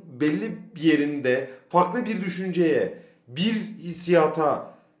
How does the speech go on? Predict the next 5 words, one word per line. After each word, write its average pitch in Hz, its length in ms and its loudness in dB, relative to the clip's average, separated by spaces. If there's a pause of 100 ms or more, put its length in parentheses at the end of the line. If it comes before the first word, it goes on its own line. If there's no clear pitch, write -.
(1160)
bir 165 520 0
metodolojiye 202 720 4
sahip 208 460 2
olduğum 190 320 -2
için 175 360 -6